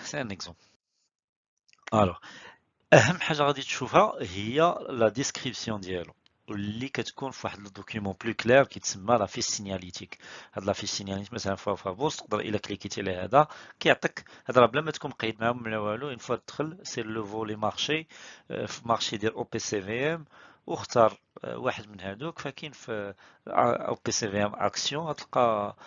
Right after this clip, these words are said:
غتلقى هاد، غتخرج هاد لاباج هادي على لا ديسكريبسيون ديالو. آه، كما قلنا، لا فيش سينياليتيك واحد، أحد أهم لي دوكيمون. إل غوبخين، آه، كتاخدو، أون فيت، كاع داكشي ديال، اللي كان في لا فيش تكنيك ديال لو برودوي، كتاخدو المهم كتجبدو لك.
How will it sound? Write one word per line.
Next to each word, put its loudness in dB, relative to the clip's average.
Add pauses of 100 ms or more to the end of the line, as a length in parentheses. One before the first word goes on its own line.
(380)
غتلقى 2
هاد، 2
غتخرج 0
هاد 4
لاباج 6
هادي 2
على 8
لا 8
ديسكريبسيون -6
ديالو. -10 (720)
آه، -2
كما -8
قلنا، 0
لا 6
فيش 0
سينياليتيك 0
واحد، -8 (140)
أحد 0
أهم 0 (280)
لي 2
دوكيمون. -4
إل 4
غوبخين، 2
آه، 0
كتاخدو، -2
أون 0
فيت، 0
كاع 10
داكشي -2
ديال، -2 (460)
اللي 0
كان 4
في -4
لا 4
فيش -2
تكنيك -8
ديال 2
لو -2
برودوي، -4 (400)
كتاخدو -2
المهم -2
كتجبدو -10
لك. -16